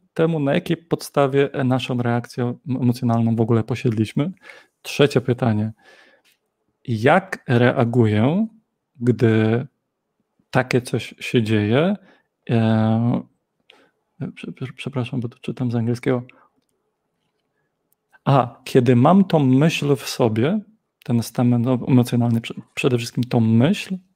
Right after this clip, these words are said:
tą, która teraz we mnie coś wywołuje, jak ja reaguję, co się wtedy dzieje?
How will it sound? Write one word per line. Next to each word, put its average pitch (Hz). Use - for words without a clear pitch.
tą, 120
która 120
teraz 117
we 117
mnie 117
coś 117
wywołuje, 120
jak 139
ja 110
reaguję, 120
co -
się 123
wtedy 107
dzieje? 175